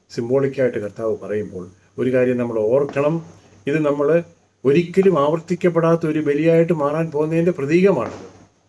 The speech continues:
ഇത് നാം പ്രാർത്ഥനയോടെ അനുഭവിക്കുന്നില്ല എങ്കിൽ നമ്മൾ തെറ്റുകാരും കുറ്റക്കാരും ആകുമെന്ന് അപ്പോസ്തല പ്രവൃത്തിയിൽ നമ്മൾ വായിക്കുന്നുണ്ട്. അനുതാപമില്ലാതെ ദൈവകരങ്ങളിലെ വിശുദ്ധ ജീവിതം ഇല്ലാതെ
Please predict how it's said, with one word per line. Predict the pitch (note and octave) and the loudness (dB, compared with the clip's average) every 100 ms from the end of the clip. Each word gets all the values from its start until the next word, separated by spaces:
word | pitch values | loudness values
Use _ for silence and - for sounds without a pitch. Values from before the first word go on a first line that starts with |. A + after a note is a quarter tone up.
| _ _ _ _ _ _ - | _ _ _ _ _ _ 0
ഇത് | D#3+ G#3 D3 - _ | 4 4 2 -6 _
നാം | C3+ C3+ C3+ C3+ - - - | -2 -2 -4 -10 -14 -20 -6
പ്രാർത്ഥനയോടെ | C3 C#3+ C#3+ D#3 E3+ F3+ F3+ | -4 -4 -4 0 4 4 4
അനുഭവിക്കുന്നില്ല | B2 A#2+ C3+ C#3 C#3 A#2+ B2 | 2 0 0 0 -2 -2 0
എങ്കിൽ | B2 B2 A2 | -2 -4 -6
നമ്മൾ | A2 A2+ | -6 -6
തെറ്റുകാരും | G#2+ - C3+ B2+ B2+ | -6 -4 0 2 0
കുറ്റക്കാരും | B2+ A#2 C3+ C3 B2+ B2 G#2 | -6 -6 -4 -2 -2 -4 -6
ആകുമെന്ന് | A2+ A#2 A2+ A#2 A#2 _ - | -2 -2 -2 -6 -10 _ -14
അപ്പോസ്തല | G#2 B2+ - B2 | -6 -6 -2 -4
പ്രവൃത്തിയിൽ | A2+ A2 G#2+ G#2+ | -4 -6 -6 -10
നമ്മൾ | G#2 G2 | -12 -12
വായിക്കുന്നുണ്ട്. | G2 A2+ A2+ F#2+ E2+ F2+ - - - - | -6 -6 -6 -14 -16 -18 -20 -20 -20 -8
അനുതാപമില്ലാതെ | B2+ C#3+ D#3+ E3 E3 D3 C#3+ D#3 D#3 D#3+ F3 F3 - _ _ _ - | -2 2 2 2 0 -2 -2 0 0 2 0 -2 -14 _ _ _ 0
ദൈവകരങ്ങളിലെ | C#3 F3 E3 D#3 D3+ D#3 D3+ D3 | 2 4 4 2 0 -2 0 0
വിശുദ്ധ | B2+ A#2+ D#3+ | 0 -4 -6
ജീവിതം | D#3 D#3 D#3 | -4 -4 -4
ഇല്ലാതെ | D3 D3+ D3+ D#3 | -4 -2 0 0